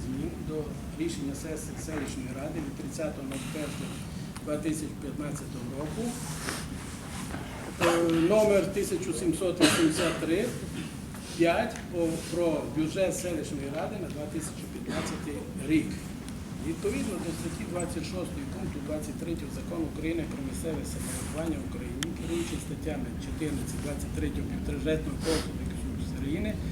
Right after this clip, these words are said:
селищна рада вирішила. Перше. Збільшити дохідну частину загального фонду селищного бюджету на два тисячі п'ятнадцятий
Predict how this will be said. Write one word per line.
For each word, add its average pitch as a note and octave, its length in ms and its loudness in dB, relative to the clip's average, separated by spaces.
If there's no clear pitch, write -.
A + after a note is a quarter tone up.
селищна D#3+ 400 4
рада E3 200 0
вирішила. - 500 2
Перше. D#3+ 380 6
Збільшити F#3+ 520 2
дохідну D#3+ 420 4
частину F#3 400 0
загального D#3 400 4
фонду F#3 240 2
селищного D#3+ 460 2
бюджету E3 340 4
на C#3+ 160 4
два - 100 4
тисячі - 380 0
п'ятнадцятий - 580 2